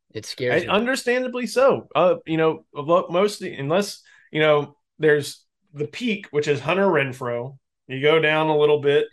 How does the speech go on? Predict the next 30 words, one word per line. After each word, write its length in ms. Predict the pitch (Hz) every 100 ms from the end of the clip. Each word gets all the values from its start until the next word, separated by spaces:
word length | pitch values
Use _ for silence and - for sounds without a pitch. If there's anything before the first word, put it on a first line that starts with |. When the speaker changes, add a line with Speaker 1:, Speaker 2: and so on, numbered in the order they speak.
| _ _
Speaker 1:
<laughs> 220 | 147 -
Speaker 2:
there's 300 | 143 139 120
Luke 280 | 143 147 160
Brockermeyer. 680 | 147 139 135 120 117 113 123 - _ _ _ -
Or, 80 | 165
okay, 440 | 190 180 143 104 - _ _ -
and 100 | 160
not, 180 | 190
that's 200 | 185 196
not 140 | 262 240
to 60 |
disparage 560 | 143 135 - 185 165 107
him, 180 | 110 117
but 160 | 151 170
that's 180 | 170
just 160 | 175 175
kind 200 | 190 170
of 120 | 156
the 100 | 147
quality 420 | 147 160 156 151
you 160 | 139 131
get. 260 | 147 202 104
You 100 | 139
can 140 | 151
get 180 | 139 -
Hunter 300 | 151 175 147
Renfrow, 480 | 139 143 143 139 151
who's 140 | 127
a 40 |
pro. 560 | 110 - 160 135 117 127